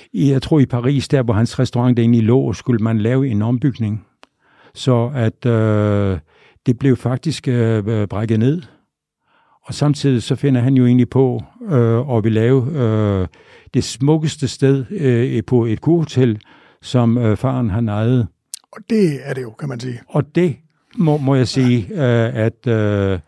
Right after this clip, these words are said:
Speaker 1: det var flot. Og Verger, han er jo meget venlig, øh, og, øh, kontakter faktisk Michel Girard. Øh, fordi nu var det sådan, at, at Michel Girard, han, øh, åbner jo faktisk, øh, i marts måned,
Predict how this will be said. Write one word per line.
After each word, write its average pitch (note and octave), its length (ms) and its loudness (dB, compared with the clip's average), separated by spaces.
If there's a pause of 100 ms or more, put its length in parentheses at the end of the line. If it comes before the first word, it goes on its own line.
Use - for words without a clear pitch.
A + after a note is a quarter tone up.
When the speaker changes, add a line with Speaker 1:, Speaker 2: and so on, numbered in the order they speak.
(280)
Speaker 1:
det C#3 100 2
var C3 100 2
flot. A2+ 260 -2
Og A2+ 460 -2
Verger, A2 380 -2
han C#3 260 -2
er B2+ 160 -4
jo A2 140 -2
meget C3+ 280 0
venlig, D3 460 0
øh, B2 280 0
og, A#2 480 0
øh, A2 120 0
kontakter C3 580 -2
faktisk - 380 -6
Michel A#2 300 -2
Girard. G#2 320 -2 (1400)
Øh, A#2+ 360 4
fordi B2 260 0
nu C#3 160 2
var C3+ 140 0
det A#2+ 120 -2
sådan, C#3+ 220 -2
at, A#2 180 -2
at A2+ 140 0
Michel A2 360 -2
Girard, A2+ 280 -4 (540)
han, C3+ 240 0
øh, A#2 460 2
åbner C3+ 280 2
jo B2 120 2
faktisk, C#3+ 540 -6
øh, A#2 520 0
i A2+ 280 0
marts C3+ 300 -4
måned, C3+ 360 2